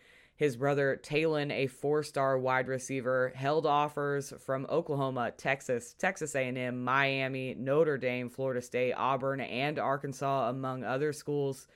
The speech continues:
His nine point six composite rating makes him the sixth highest ranked commit in Oklahoma State history. The only other wide receiver on that list of top, top six commits was Dez Bryant. So a great get for Oklahoma State based on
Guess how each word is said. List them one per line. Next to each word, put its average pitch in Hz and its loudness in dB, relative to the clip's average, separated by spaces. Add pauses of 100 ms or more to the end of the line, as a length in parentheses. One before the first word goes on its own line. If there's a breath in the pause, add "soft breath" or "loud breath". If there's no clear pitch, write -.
(460 loud breath)
His 147 0
nine 147 4
point 151 -2
six 151 0
composite 139 0
rating 135 2
makes 131 -2
him 135 -4
the 135 -2
sixth - -4
highest 147 2
ranked 135 -4
commit 135 0
in 143 -4
Oklahoma 151 0
State 120 -2
history. 143 -2 (440 loud breath)
The 160 4
only 170 2
other 143 2
wide 139 2
receiver 127 0
on 131 0
that 127 2
list 127 2
of 120 -2
top, 127 0 (240)
top - -2
six - -2
commits 131 0 (320 loud breath)
was 123 0
Dez 131 2
Bryant. 123 -2
So 143 2
a 151 4
great 156 2
get 151 4
for 139 0
Oklahoma 135 0
State 123 0
based 127 -2
on 120 -2